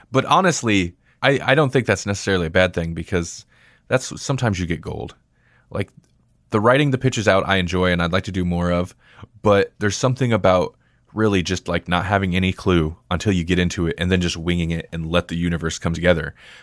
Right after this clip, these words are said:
Because sometimes you do that, and sometimes you discover that if you combine, uh, Total Recall and Blade Runner, you get Terminator. You know, sometimes that stuff just happens. <laughs>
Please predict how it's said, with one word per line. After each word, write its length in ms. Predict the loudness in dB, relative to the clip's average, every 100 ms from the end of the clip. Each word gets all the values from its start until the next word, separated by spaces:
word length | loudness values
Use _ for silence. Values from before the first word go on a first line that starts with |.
| -12
Because 240 | -6 -4
sometimes 520 | 0 0 2 2 2
you 60 | 0
do 180 | 2 4
that, 220 | 6 4
and 120 | 2 -2
sometimes 560 | -4 -2 -2 -2 -2
you 160 | -2 -4 -8 -20 -6
discover 480 | -4 0 -2 0 -2
that 140 | 0
if 160 | 0 -2
you 80 |
combine, 680 | -4 -4 -2 0 2 0 -2 -10 -20 -20 -10
uh, 360 | -2 0 0 -2 _ _
Total 220 | -2 0
Recall 540 | 0 0 2 2 2 0 _ _
and 500 | -6 -2 -2 -2 -4 -4
Blade 220 | -2 2
Runner, 220 | 2 2
you 140 | 0
get 100 | -2 -2
Terminator. 500 | -2 0 -2 -4 -8 -12
You 120 | -4 0
know, 200 | 0 -2
sometimes 380 | -4 0 2
that 100 | 2
stuff 240 | 2 0 0
just 220 | -2 -2
happens. 480 | -2 -2 -2 -4 -4
<laughs> 60 | -6